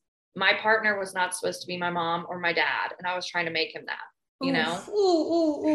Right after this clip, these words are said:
Speaker 2: ooh. Yeah, kill me. <laughs> Yeah.
Speaker 1: Yeah. Yeah.
Speaker 2: I, uh, one
Speaker 1: Love
Speaker 2: last,
Speaker 1: that.
Speaker 2: one last thing about the card, something that I learned is that, you know, the two people are,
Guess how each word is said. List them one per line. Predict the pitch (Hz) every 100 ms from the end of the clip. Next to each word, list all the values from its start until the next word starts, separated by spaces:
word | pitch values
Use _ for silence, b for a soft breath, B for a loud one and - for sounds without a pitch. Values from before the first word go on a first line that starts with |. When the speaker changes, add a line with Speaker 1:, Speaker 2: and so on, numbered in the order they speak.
| 277 226
Speaker 2:
ooh. |
Yeah, | 220 262 226 208
kill | - 262
me. | 233 190 208
<laughs> | 277
Yeah. | 294 262 - 285 240 254 262 - 226 415 -
Speaker 1:
Yeah. | 339 214 - - - - - - - 906 906 B B 285 262 247 -
Yeah. | 180 165 - - - - 190 _ _ _ _ _
Speaker 2:
I, | 214 220 214
uh, | 202 190 185 190 - _ _
one | 226 226
Speaker 1:
Love | 175
Speaker 2:
last, | 180
Speaker 1:
that. | - - - - - - -
Speaker 2:
one | 226 262
last | 311 320
thing | 311 247
about | 240 240
the |
card, | 247 220 208 202 202
something | 233 220 208
that | 202
I | 202
learned | 202 202 196 190
is | 196 202
that, | 190 180 -
you | 214
know, | 196 202
the |
two | 202 220
people | 233 226 220
are, | 208 202